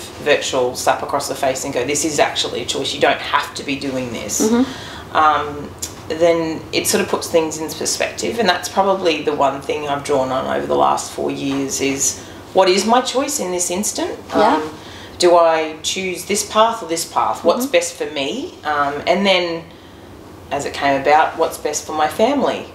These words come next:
Speaker 1: as well.
Speaker 2: So is that where the resilience comes for you? Is that where moving forward in, in times where,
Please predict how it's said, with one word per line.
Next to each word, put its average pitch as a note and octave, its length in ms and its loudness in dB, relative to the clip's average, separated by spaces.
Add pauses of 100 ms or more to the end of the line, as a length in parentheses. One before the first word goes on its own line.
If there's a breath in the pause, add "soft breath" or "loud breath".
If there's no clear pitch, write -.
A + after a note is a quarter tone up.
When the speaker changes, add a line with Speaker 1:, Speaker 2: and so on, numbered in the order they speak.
(140)
Speaker 1:
as F3 200 0
well. D3+ 320 4 (160)
Speaker 2:
So - 160 4
is C4 180 4
that D4 220 6
where C#4 100 2
the C4+ 140 2
resilience A3 480 0
comes G3+ 260 -6
for - 140 -6
you? F#3 240 -2 (240)
Is G#3 100 -4
that A3+ 180 4
where G3+ 540 2
moving G3 540 0
forward F#3 400 4
in, F3 400 -2
in F#3 160 0
times F3 500 2
where, E3+ 340 0